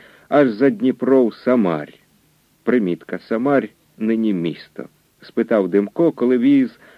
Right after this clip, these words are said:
заїхав уже від зимовника за гору. «Адже по сей бік Дніпра є церква в Нових Кайдаках».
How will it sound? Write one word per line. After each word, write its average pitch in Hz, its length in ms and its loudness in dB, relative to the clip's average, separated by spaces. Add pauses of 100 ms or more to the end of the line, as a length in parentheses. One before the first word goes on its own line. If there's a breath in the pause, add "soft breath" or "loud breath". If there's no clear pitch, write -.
(300 soft breath)
заїхав 123 540 2
уже 117 360 0 (200)
від 113 260 0
зимовника 107 680 0
за 107 160 0
гору. 80 400 -6 (840)
«Адже 160 260 0
по 165 140 0
сей 180 220 2
бік 156 200 2
Дніпра 165 560 -2 (340 soft breath)
є 156 200 2 (140)
церква 151 420 2
в 117 80 -2
Нових 156 380 2
Кайдаках». 160 800 -2